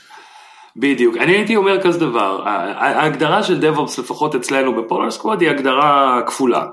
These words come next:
זאת אומרת, אנחנו אומרים שזה חייב לבוא שינוי תרבותי בד-, ב-DevOps. אמ, <clears throat> והשינוי התרבותי הוא, הוא כלל חברתי.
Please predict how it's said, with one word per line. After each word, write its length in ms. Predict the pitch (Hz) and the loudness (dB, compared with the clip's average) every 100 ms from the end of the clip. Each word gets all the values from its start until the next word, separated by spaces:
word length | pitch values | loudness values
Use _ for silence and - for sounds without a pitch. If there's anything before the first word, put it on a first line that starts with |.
| - | -14
זאת 120 | - | -4
אומרת, 200 | 131 131 | -2 0
אנחנו 260 | 147 151 151 | -4 0 0
אומרים 260 | 156 180 | 4 2
שזה 380 | 175 147 139 135 - - - - | 2 0 0 0 -2 -8 -18 -14
חייב 380 | - 131 160 196 | -4 0 2 2
לבוא 200 | 180 160 | 0 -2
שינוי 320 | 156 143 151 | -4 -2 -2
תרבותי 760 | 147 107 92 - 139 117 120 - _ | -2 -4 -6 -2 2 2 0 -6 _
בד-, 280 | 78 76 76 | -6 -6 -6
ב-DevOps. 680 | 85 85 - 71 - - - - - - - - - - | -2 -2 -2 -8 -8 -14 -18 -20 -20 -18 -18 -20 -16 -2
אמ, 400 | 98 92 90 92 - 165 | 0 2 0 -2 0 2
<clears throat> 260 | - - | 2 0
והשינוי 400 | 143 147 156 196 | 0 2 4 4
התרבותי 540 | 214 160 127 147 202 220 | 4 2 2 -2 2 4
הוא, 140 | 180 156 123 | 6 6 2
הוא 80 | 131 | -2
כלל 280 | 123 131 143 | 0 0 0
חברתי. 680 | - 127 107 104 - 92 | -2 -6 -4 -8 -6 -6